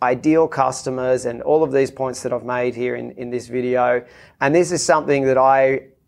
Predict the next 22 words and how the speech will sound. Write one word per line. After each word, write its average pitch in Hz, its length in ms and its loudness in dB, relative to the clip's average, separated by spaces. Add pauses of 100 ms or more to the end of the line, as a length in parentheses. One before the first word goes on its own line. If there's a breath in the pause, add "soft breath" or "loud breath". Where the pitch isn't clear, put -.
(100)
actually 143 400 2
recommend 131 540 0
to 127 100 -14
do 131 340 -2
every 135 340 0
single 131 400 -4
quarter. 123 720 -2
These 127 200 -2
points 147 420 0
that 131 120 2
I've 123 200 2
gone 123 240 -2
through, 123 440 -2 (240)
uh, 120 320 0
with 127 300 -6
you 123 100 -8
here 123 240 -4
now, 127 540 0 (500 soft breath)
review 143 720 2
every 135 280 0
single 135 340 -6
quarter. 120 460 -2